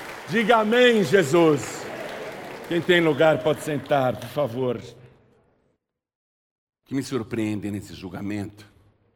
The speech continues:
é que ele foi feito de madrugada. Porque naquela sexta-feira de madrugada ainda, Jesus foi preso e já havia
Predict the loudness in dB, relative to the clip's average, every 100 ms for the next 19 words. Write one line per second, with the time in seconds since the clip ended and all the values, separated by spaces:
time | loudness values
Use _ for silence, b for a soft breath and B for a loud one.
0 | _ _ _ _ _ _ -8 -6 -4 -6
1 | -6 -8 -6 -8 -6 -6 -8 -6 -8 -12
2 | -20 -20 _ _ _ _ _ _ _ _
3 | _ _ _ -14 -10 -4 -2 -2 -4 -12
4 | -20 _ _ _ _ _ _ _ _ _
5 | _ _ _ -8 -6 -6 -6 -12 -10 -12
6 | -6 -6 -4 -8 -10 -10 -12 -8 -6 -4
7 | -6 -8 -8 -10 -12 -14 _ _ _ _
8 | _ _ _ _ _ _ _ _ b b
9 | b _ -14 -12 -12 -12 -8 -4 -4 -4
10 | -14 -20 _ _ _ _ _ _ _ _
11 | _ _ _ _ -16 -12 -8 -8 -8 -8
12 | -8 -6 -6